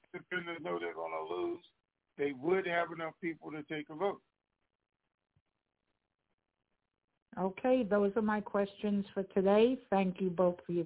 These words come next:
Speaker 2: time. Of course, Friday I won't be here, so I guess Monday will be the next call. I'll be, no, won't be Monday's call either, going in for a procedure, so I won't be back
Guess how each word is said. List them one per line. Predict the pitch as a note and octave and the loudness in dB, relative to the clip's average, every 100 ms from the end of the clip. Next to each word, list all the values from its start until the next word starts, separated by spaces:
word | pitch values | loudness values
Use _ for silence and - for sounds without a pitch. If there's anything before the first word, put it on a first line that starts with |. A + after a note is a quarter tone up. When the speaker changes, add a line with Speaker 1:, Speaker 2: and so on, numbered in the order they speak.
| - | 2
Speaker 2:
time. | G#3 G#3+ A3+ B3 D4+ - - - _ _ _ | 6 8 8 8 4 -4 -20 -20 _ _ _
Of | E3+ - | -6 2
course, | F#3 F3 F3 | 6 6 4
Friday | - G3 F#3+ F#3+ F#3 | 6 6 8 6 6
I | F#3 | 6
won't | F3 F3 D#3 | 2 0 0
be | G3+ A3 | 4 4
here, | G#3 B3 B3 B3+ - | 4 4 4 2 2
so | F3+ | 4
I | F3 F3 | 4 4
guess | F3+ F3+ F3 F3+ | 4 2 2 0
Monday | F3+ F#3 F#3+ G3 | 4 6 8 6
will | F#3+ F#3 | 6 4
be | F3 G3 | 6 4
the | F3+ | 4
next | F#3+ G3 - - _ | 2 2 -2 -10 _
call. | - G3+ F#3+ F#3+ | 6 8 8 8
I'll | F#3 | 6
be, | F3+ F#3+ F#3+ - | 4 0 -2 4
no, | G#3+ A#3 - | 6 6 2
won't | G#3 G3+ | 2 2
be | G#3+ G#3 - | 2 2 2
Monday's | G#3+ G#3 G3 F3+ - | 4 4 4 0 0
call | - F#3+ F#3+ | 0 4 6
either, | G3+ F#3+ E3 E3 _ _ _ _ _ - | 6 4 0 -2 _ _ _ _ _ 4
going | F#3 G3 G3 | 6 6 4
in | F#3+ | 2
for | F3+ F#3 | 0 0
a | |
procedure, | E3+ F3 E3 - G3 F3+ E3 E3+ - | 0 0 -2 2 2 4 2 0 2
so | F3+ E3+ | 4 6
I | E3+ | 6
won't | F#3 F#3+ | 4 4
be | G3+ G3 | 4 4
back | F#3+ F#3 | 6 4